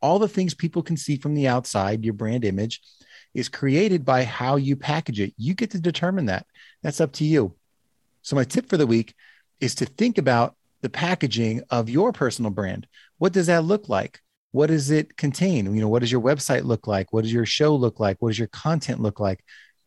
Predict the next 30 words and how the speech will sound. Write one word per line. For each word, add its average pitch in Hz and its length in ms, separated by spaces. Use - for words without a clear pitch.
How 220 300
is 190 80
that 180 180
representing 123 680
you 110 400
and 104 140
your 104 160
brand? 117 380
Does 131 260
it 147 140
stand 139 360
out? 165 320
Is 107 140
it 110 200
different? 156 420
Is 101 180
it 101 160
clean? 143 500
Is 98 140
it 120 40
professional? 117 640
All 160 220
those 165 300
things. 95 420
Now, 117 120
here's 160 240
some 165 100
examples, 104 560
right? 110 220
For 113 560